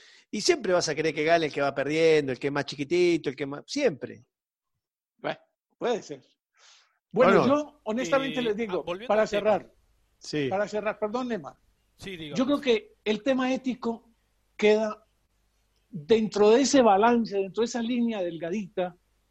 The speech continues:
Speaker 2: entre si uno acepta que la mayoría estaban envenenados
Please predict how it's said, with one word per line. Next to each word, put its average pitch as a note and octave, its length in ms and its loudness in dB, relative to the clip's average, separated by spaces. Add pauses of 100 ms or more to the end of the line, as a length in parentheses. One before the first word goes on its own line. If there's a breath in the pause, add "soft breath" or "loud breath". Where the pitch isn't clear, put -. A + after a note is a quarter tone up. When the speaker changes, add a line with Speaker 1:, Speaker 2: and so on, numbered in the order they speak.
Speaker 2:
entre F#3 500 -2
si - 280 -8
uno B3 300 0
acepta G#3 720 -2 (280)
que F3 300 0 (320)
la F#3+ 220 6
mayoría G#3 840 4 (420)
estaban G3 380 -4
envenenados G#3 800 -6